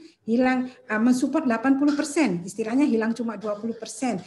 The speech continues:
mensupport sembilan puluh persen, itu luar biasa sekali. Bisa jadi dengan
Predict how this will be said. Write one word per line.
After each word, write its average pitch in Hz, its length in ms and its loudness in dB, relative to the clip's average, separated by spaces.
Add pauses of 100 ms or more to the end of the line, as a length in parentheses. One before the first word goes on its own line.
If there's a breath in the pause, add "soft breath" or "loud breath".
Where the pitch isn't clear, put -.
(160 loud breath)
mensupport 277 400 0
sembilan 247 400 2
puluh 277 160 2
persen, 277 400 -2
itu 277 240 0
luar 226 320 -2
biasa 202 320 -6
sekali. 196 480 -10 (400 loud breath)
Bisa 214 240 -4
jadi 226 320 0
dengan 214 320 0